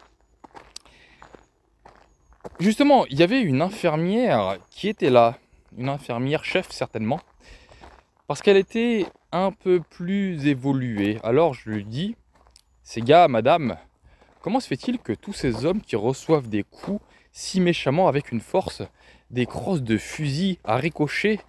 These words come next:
comme ça, à toute force ? Faut-il que le crâne humain soit solide pour qu'il ne soit pas tué ? » Elle me dit, «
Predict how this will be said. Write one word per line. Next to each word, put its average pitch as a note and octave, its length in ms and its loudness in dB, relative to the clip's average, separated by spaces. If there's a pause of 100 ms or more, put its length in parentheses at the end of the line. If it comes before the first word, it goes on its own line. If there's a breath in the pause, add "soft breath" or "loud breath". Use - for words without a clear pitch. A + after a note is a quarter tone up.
(400 soft breath)
comme E3 180 4
ça, G3 320 -2 (240)
à C3 80 -14
toute - 180 -16
force ? - 360 -6 (560 soft breath)
Faut-il A#3+ 360 -4
que - 160 -6
le A#2 120 2
crâne D#3+ 380 0
humain D#3 300 0
soit C3+ 300 -4
solide F3 560 -4 (800 soft breath)
pour - 160 -8
qu'il G#3+ 320 0
ne C3+ 100 0
soit D#3 300 0
pas E3+ 180 -4
tué ? » A#3 460 -4 (580)
Elle D#3 140 4
me C#3+ 100 2
dit, « A2 220 -6